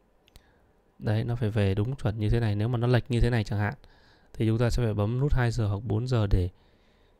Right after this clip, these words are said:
căn chỉnh cho nó về đúng với lại mười hai giờ. Tiếp theo bấm nút tám giờ một lần nữa, chuyển sang cân chỉnh kim mốt.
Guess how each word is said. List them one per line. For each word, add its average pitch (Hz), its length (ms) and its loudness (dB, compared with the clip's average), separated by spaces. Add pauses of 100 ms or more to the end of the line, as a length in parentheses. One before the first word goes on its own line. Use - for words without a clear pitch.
(520)
căn 117 220 -2
chỉnh 92 300 -4
cho 107 180 0
nó 107 260 -2
về 104 400 0 (540)
đúng 151 360 -2
với 131 140 2
lại 123 180 0 (120)
mười 107 160 0
hai 107 180 4
giờ. 101 160 2 (420)
Tiếp 156 140 6
theo 143 140 8
bấm 139 440 2
nút 180 180 2 (120)
tám 120 220 6
giờ 143 160 4
một 117 160 0
lần 107 160 0
nữa, 143 240 4 (340)
chuyển 98 180 2
sang 123 280 2
cân 123 220 0
chỉnh 95 220 -4
kim 127 240 0
mốt. 156 160 2